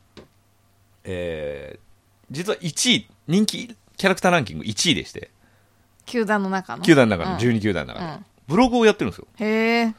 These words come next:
Speaker 2: つば九郎が？
Speaker 1: つば九郎が。
Speaker 2: うん。
Speaker 1: このつば九郎のブログが、
Speaker 2: うん。
Speaker 1: まあ良くて。
Speaker 2: うん。
Speaker 1: え、どういいかというと、すべて全編、
Speaker 2: うん。
Speaker 1: ひらがななんですよ。
Speaker 2: <laughs>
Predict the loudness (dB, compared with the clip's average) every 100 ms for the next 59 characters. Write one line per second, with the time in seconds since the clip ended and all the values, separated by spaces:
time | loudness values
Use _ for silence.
0 | -8 -4 -4 -4 -6 -4 4 6 6 2
1 | -2 -6 -10 -16 -4 -2 0 -2 2 4
2 | 4 2 2 0 -4 -6 -6 -8 -6 -6
3 | -4 -6 -6 -12 _ -8 -2 -2 0 0
4 | 0 0 -2 -6 -10 -12 -14 _ -4 -2
5 | -2 -6 _ _ _ _ -10 -2 2 4
6 | 4 2 0 -2 -6 -10 -4 -4 -4 -8
7 | _ _ _ _ -8 0 2 2 -2 2
8 | 6 6 4 2 2 -4 -8 -4 0 4
9 | 6 6 4 0 -8 -20 _ -6 -4 0
10 | 0 0 0 0 0